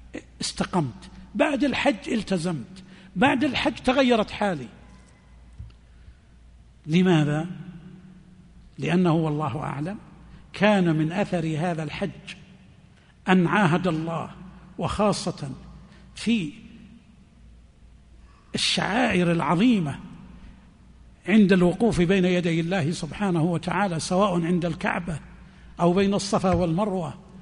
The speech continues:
أو في عرفات أو عند المشعر الحرام في مزدلفة أو عند الرمي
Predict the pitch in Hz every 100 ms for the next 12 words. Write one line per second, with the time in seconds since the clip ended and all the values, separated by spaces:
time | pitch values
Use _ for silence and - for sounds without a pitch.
0 | - - - 208 165 214 180 190 185 202
1 | 226 190 - - - - - - 196 190
2 | 202 190 196 214 - 202 185 - 185 208
3 | 190 160 190 180 151 165 226 208 208 -
4 | - - - - 202 202 208 175 196 175
5 | 226 208